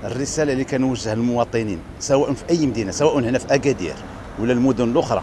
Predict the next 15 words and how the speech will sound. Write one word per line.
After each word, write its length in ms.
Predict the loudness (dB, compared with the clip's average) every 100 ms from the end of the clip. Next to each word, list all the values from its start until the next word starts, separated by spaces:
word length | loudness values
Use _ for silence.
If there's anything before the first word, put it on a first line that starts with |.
| -4
اللي 120 | -2
غيكونوا 300 | -2 0 0
فيهم 200 | 0 0
هاد 80 | 0
الطواليطات 440 | 2 2 2 2 0
الذكيين، 520 | 0 -2 0 -2 -2 -8 -16 -16 -8 2
حاجه 200 | 2 2
وحده 160 | -2
اللي 120 | -4
كنوصيهم 500 | -2 -2 -2 -4 -4
بها 220 | -4 -6 -10 -14 -18 -18 -12 -4
هي 240 | 2 2 2
الحفاظ 500 | 0 -2 4 4 4 -2 -18 -6 0
على 160 | 0
النظام 480 | 0 0 0 -2